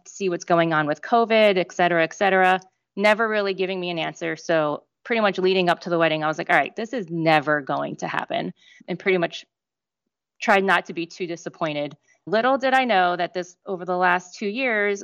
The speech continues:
my husband has been talking to my planner the entire time, and he <laughs> secretly booked them for us as a complete surprise to me. So <laughs> I think I was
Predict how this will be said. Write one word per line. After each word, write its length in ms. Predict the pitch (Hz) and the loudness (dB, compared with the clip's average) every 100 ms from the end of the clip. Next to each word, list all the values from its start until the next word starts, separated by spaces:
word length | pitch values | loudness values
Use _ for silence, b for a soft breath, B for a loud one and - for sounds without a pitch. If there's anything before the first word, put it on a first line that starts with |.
| - | -4
my 180 | 185 185 | -2 0
husband 680 | - 339 196 190 180 185 | 2 0 2 0 0 -2
has 260 | 185 196 180 | -4 -2 -2
been 160 | 185 175 | -2 -2
talking 420 | - 180 196 175 | 0 0 0 -4
to 120 | - | -2
my 140 | 175 165 | -2 -2
planner 640 | - 165 160 156 156 156 _ _ _ _ - | 0 0 2 0 -2 -4 _ _ _ _ 0
the 100 | 180 | 2
entire 560 | 175 - - 320 247 | 2 0 2 4 4
time, 400 | 202 170 156 151 - | 4 4 2 0 -4
and 120 | 185 | -6
he 500 | - 247 240 226 214 | -6 -6 -4 -4 -6
<laughs> 120 | - | -8
secretly 400 | 214 202 202 196 | -6 -2 2 4
booked 260 | 180 196 196 | 4 2 4
them 200 | 170 165 | 2 2
for 240 | - 160 | 2 4
us 380 | 151 147 - - b b b b _ - | 4 2 -2 -14 b b b b _ -2
as 200 | 247 220 | 0 0
a 60 | |
complete 380 | 220 208 196 175 | -8 -8 -6 -6
surprise 420 | 175 - 151 - | -8 -4 -4 -4
to 100 | - | -12
me. 200 | 156 139 | -14 -12
So 460 | 160 180 156 151 - | -6 0 2 2 -2
<laughs> 960 | 233 196 202 185 202 - - - - - | -2 0 0 -2 -6 -12 -16 -18 -12 -2
I 120 | 214 | 0
think 300 | 214 226 220 | 0 -4 -2
I 160 | 196 196 | 2 2
was 240 | 190 185 | 0 -4